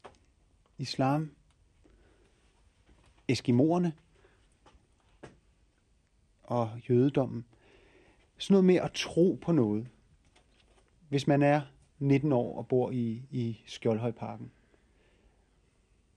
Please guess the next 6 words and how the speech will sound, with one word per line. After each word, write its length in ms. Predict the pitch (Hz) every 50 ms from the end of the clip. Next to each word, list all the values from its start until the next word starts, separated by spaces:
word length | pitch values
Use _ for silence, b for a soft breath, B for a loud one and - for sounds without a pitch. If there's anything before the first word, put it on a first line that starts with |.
| _ _ _ - - _ - _ _ _ _ _ _ _ _ _ _ _
Hvad, 340 | 139 139 135 127 147 160 165
hvad, 220 | - 131 - 165 - - _
hvad 160 | - 143 143
tror 340 | - - - - 180 135 -
folk 260 | 127 127 143 135 135 -
på? 240 | - - 127 - -